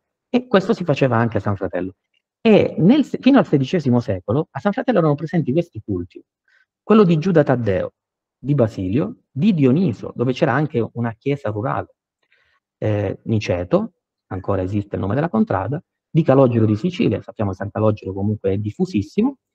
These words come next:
di San Nicolo Vescovo, di Teodoro Siceliota, santo orientale, c'era un altare dedicato a Cosma, anche nella chiesa madre,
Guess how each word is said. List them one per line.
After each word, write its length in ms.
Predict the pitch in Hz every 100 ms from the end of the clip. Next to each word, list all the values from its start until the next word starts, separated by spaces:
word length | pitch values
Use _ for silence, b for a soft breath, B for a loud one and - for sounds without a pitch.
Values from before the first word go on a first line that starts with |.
| _ _ _
di 100 | -
San 160 | 107 110
Nicolo 320 | 147 143 123
Vescovo, 640 | 101 95 - 190 254 247 _
di 180 | - 180
Teodoro 360 | 170 139 135 113
Siceliota, 720 | 110 117 107 98 92 - 208 _ _ _ _
santo 580 | _ 95 95 - - - _
orientale, 680 | - 98 95 101 90 95 95 b b b _
c'era 200 | 185 160
un 80 |
altare 420 | 143 135 147 139 120
dedicato 400 | 113 110 104 92
a 60 |
Cosma, 480 | - 90 87 120 165 - _
anche 240 | 98 98
nella 180 | 98 95
chiesa 240 | 92 - 98
madre, 400 | 90 90 165